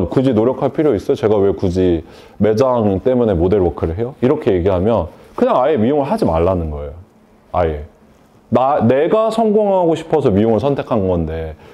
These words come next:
내가 내 기술을 배우고 내가 내 목표를 세우고 내가 인스타랑 블로그를 하는 거지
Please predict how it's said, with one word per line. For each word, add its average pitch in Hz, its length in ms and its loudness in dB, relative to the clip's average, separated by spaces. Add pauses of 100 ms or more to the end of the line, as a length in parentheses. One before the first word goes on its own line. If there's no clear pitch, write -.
(140)
내가 170 560 2
내 131 500 0
기술을 131 400 0
배우고 107 580 0 (260)
내가 131 760 2
내 110 280 2
목표를 107 380 0
세우고 160 560 0 (220)
내가 151 340 2
인스타랑 135 480 0
블로그를 107 400 2
하는 151 200 2
거지 85 360 2